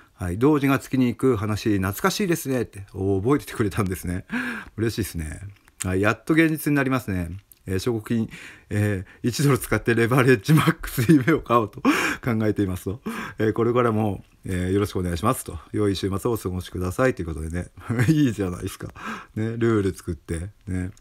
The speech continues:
同時コインでね、夢買うって、ね。はい。ありがとうございます。えー、へいへいへいへい。えー、あ、えーとね、スーパーマンさんね。うん。「同時が宇宙に行って何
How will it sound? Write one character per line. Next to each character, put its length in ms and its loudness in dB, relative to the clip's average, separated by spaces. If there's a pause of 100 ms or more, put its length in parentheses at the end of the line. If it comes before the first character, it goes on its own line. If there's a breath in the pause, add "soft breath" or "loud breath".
(140)
同 260 -2
時 120 -4
コ 120 0
イ 40 0
ン 80 -4
で 80 -10
ね、 100 -8
夢 240 0
買 140 -10
う 40 -14
っ 40 -16
て、 260 -14 (100)
ね。 380 -4 (160)
は 300 4
い。 100 -2 (540 loud breath)
あ 80 0
り 80 6
が 0 -
と 0 -
う 60 4
ご 80 -2
ざ 40 -2
い 40 -6
ま 120 -4
す。 180 -10 (600)
え 880 -2 (640 loud breath)
ー、 80 2
へ 40 4
い 80 2
へ 100 6
い 60 2
へ 100 2
い 80 2
へ 200 6
い。 120 -4 (240)
え 300 -2
ー、 80 -14
あ、 200 -2 (120)
え 100 -2
ー 40 -2
と 140 -8
ね、 180 -6 (100)
ス 180 0
ー 80 6
パ 140 6
ー 40 4
マ 80 0
ン 80 -6
さ 100 -12
ん 80 -6
ね。 140 -8 (160)
う 40 -2
ん。 220 -4 (440 loud breath)
「同 320 6
時 100 0
が 80 0
宇 140 4
宙 280 2
に 100 0
行 100 -4
っ 20 -20
て 140 0
何 160 6